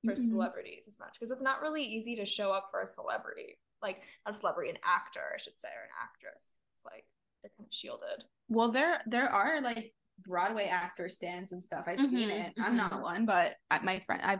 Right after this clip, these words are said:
Speaker 2: have a friend that is.
Speaker 3: Mm-hmm.
Speaker 2: So, yeah,
Speaker 1: Yeah.
Speaker 2: just, yeah. There's a community in everything. You'd be surprised.
Speaker 1: How would you say does being a stan in, like, an online community translate to the reality of it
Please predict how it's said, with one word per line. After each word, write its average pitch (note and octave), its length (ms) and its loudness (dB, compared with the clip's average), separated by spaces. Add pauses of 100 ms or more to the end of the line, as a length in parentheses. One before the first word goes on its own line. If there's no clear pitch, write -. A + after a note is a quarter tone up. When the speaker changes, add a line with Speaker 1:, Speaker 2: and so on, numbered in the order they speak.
(120)
Speaker 2:
have G3 180 4
a G3 60 -2
friend F#3 220 0
that G3 180 0
is. G3 400 0
Speaker 3:
Mm-hmm. G#3 440 -6 (180)
Speaker 2:
So, F3+ 280 4
yeah, F#3 300 4
Speaker 1:
Yeah. G3 60 2
Speaker 2:
just, - 360 -6 (240)
yeah. G3 420 2 (460)
There's G#3+ 160 2
a D#4 60 6
community A#3+ 460 6
in - 40 -2
everything. G#3+ 500 0
You'd G3+ 120 0
be G3+ 80 -4
surprised. - 720 -8 (640)
Speaker 1:
How A#3 340 8
would C#4+ 180 2
you A3+ 200 0
say G3+ 580 2 (240)
does G#3 200 -2
being G#3 420 -2
a G3 260 -4
stan G3 460 -8
in, G#3 120 -6
like, G3 200 -8
an G3+ 80 -8
online G#3 420 -6
community A3 500 -6
translate G3+ 460 -12
to - 100 -20
the G3+ 80 -10
reality G3+ 460 -8
of A#2 100 -12
it - 140 -16